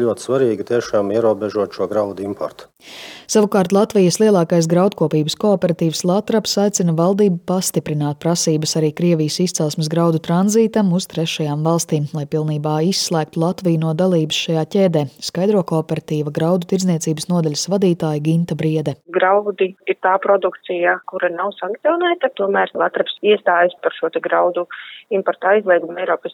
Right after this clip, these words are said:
Speaker 3: Savienībā un, un arī šo te izšķiršanos par to, ka mēs neapkalpojam šīs te tranzīta kravas, kas nāk no agresoru valstīm. Tā ir tāda morāla izšķiršanās, vai mēs gribam atbalstīt šo te Krieviju par katru izvesto graudu tonu, kas tiek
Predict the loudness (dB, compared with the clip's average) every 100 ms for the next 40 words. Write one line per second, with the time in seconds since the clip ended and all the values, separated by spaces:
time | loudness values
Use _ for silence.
0 | -4 -2 -2 -4 -2 0 0 0 -4 -4
1 | -6 -6 -6 -6 -8 -8 -2 -2 0 -2
2 | -2 -2 -2 -4 -6 -6 -2 0 0 0
3 | -2 0 0 0 0 0 0 -2 -4 -6
4 | -6 -2 0 0 0 -2 0 0 -2 -6
5 | -4 -4 0 2 2 2 0 -2 0 0
6 | -2 -4 -6 -6 -2 0 2 2 2 2
7 | 4 4 4 2 0 0 0 0 0 0
8 | -2 0 0 2 0 -2 -2 -4 -4 -6
9 | -4 -6 -2 0 2 2 0 -2 -2 -2
10 | 0 -2 -2 -2 0 0 -2 -2 0 0
11 | -2 -6 -10 -16 -10 -2 0 2 0